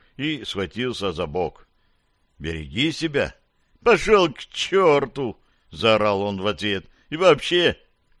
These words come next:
мне кто-нибудь объяснит, какого рожна тебе ещё надо? Даже до центра допёрло, что ситуация критическая, а ты?»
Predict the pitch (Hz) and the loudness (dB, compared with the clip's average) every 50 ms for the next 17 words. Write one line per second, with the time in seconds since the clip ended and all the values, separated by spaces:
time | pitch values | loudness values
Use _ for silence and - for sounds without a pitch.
0 | _ _ _ - 104 151 180 165 131 - 156 170 170 151 147 135 139 127 - 170 | _ _ _ -4 -2 0 0 0 0 0 2 2 4 4 2 0 -2 0 2 0
1 | 135 127 120 127 123 113 - 156 185 190 175 147 - - - _ _ _ _ _ | 0 0 -2 -8 -8 -8 -8 -6 -4 -2 -2 -4 -4 -10 -18 _ _ _ _ _
2 | _ _ _ - 160 165 147 170 165 143 127 110 120 135 127 101 98 139 170 180 | _ _ _ 0 2 2 2 2 4 4 4 4 2 -2 -2 -4 -6 -6 -2 0
3 | 165 131 101 123 131 151 151 135 110 - - 131 151 156 151 139 123 98 76 73 | 0 -2 -2 -4 -8 -6 -6 -6 -6 -6 -4 -4 -2 0 0 0 0 0 -2 -6
4 | - _ _ _ _ _ _ _ _ - 147 156 127 139 165 156 151 170 156 - | -14 _ _ _ _ _ _ _ _ 4 4 4 4 2 -4 -2 -2 -4 -4 -2
5 | - 180 185 185 175 143 123 151 151 156 151 156 - - 165 165 156 147 143 123 | -2 0 2 2 2 2 2 0 0 4 2 2 2 4 4 6 6 6 6 2
6 | 131 127 117 107 _ _ _ _ _ _ - - - 139 131 - - 135 156 151 | 2 2 0 0 _ _ _ _ _ _ -14 -4 -2 -2 -2 -2 -4 -6 -6 -4
7 | - 170 175 165 160 147 - - 131 151 139 - - 127 156 147 - 165 160 139 | 2 4 4 6 4 2 2 0 0 -2 0 -2 -4 -4 -4 -4 -6 -8 -8 -6
8 | - - 139 117 - 107 104 107 131 160 165 135 - - 165 175 170 156 113 - | -6 -6 -6 -6 -4 -6 -2 0 2 2 2 0 0 -4 -4 -4 -4 -6 -10 -12